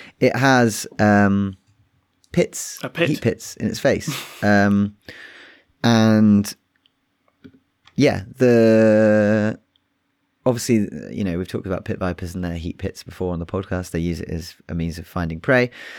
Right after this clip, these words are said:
Speaker 1: And, um, obviously being, um, a member of the family Colubridae, this newly described rat snake doesn't have those. So instead it has a black dot on its face, which literally from a distance looks exactly like that pit. So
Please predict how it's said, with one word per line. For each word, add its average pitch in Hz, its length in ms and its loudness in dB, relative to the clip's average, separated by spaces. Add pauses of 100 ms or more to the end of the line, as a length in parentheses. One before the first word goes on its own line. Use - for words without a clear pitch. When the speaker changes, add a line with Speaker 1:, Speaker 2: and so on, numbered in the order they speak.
(360)
Speaker 1:
And, 117 340 2
um, 110 420 0 (640)
obviously 135 280 0
being, 110 500 2 (100)
um, 95 800 0
a 95 60 -4
member 98 260 -2
of 92 120 -6
the 90 440 -2 (140)
family 92 380 -4
Colubridae, 113 680 0 (140)
this - 360 -8
newly 104 280 0
described 92 640 -2
rat 120 240 -2
snake 95 400 -8 (180)
doesn't 139 300 0
have 123 260 0
those. 80 420 -4
So - 180 -2
instead 131 500 2
it - 60 -4
has 110 200 -2
a 104 60 -4
black - 380 -2
dot 101 280 0 (120)
on 117 100 4
its - 160 -4
face, 98 460 -2
which - 280 -6
literally 110 540 0
from - 260 0
a 113 40 2
distance 113 420 -2
looks 101 180 -4
exactly 101 420 -2
like 92 200 0
that 90 200 -4
pit. 98 280 -6
So 95 220 0